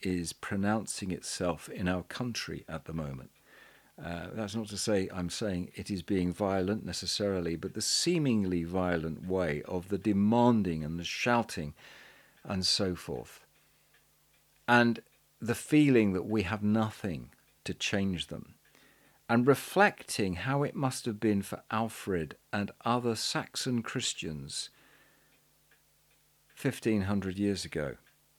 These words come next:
when the Vikings invaded the land, with their heathen religion, with their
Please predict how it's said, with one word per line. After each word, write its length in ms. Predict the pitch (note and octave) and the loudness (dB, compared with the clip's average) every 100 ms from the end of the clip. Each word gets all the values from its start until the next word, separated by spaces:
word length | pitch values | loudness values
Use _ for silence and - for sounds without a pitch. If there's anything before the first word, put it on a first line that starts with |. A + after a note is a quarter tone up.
| _ _ _ _ - | _ _ _ _ -2
when 200 | G#2 G#2 | 2 4
the 80 | G#2 | 4
Vikings 840 | F#2 A2 B2+ - G#2 E2 D#2+ - | 4 6 6 4 -4 -6 -6 -10
invaded 840 | - G2+ E2+ F2+ F#2+ E2 D#2 C#2+ - _ | -8 -4 -2 2 0 0 -6 -8 -14 _
the 80 | F2+ | -6
land, 500 | E2+ E2 C#2+ C#2 - _ _ _ - - - - | -4 -4 -6 -10 -16 _ _ _ -20 -20 -12 2
with 260 | G#2+ G2+ | 2 6
their 440 | A#2+ A#2+ A2+ G#2 - _ _ _ _ _ _ _ _ _ _ _ _ - | 8 10 10 6 0 _ _ _ _ _ _ _ _ _ _ _ _ -14
heathen 600 | - C3 C#3 A2 G2 F2 | 2 8 8 8 4 2
religion, 580 | F2 D#2+ D2+ D2+ E2 G2 _ _ _ _ - - _ - | 0 -2 -6 -8 -8 -12 _ _ _ _ -20 -20 _ 2
with 200 | G#2+ F#2+ | 2 8
their 360 | A2 G#2 F#2 | 8 8 4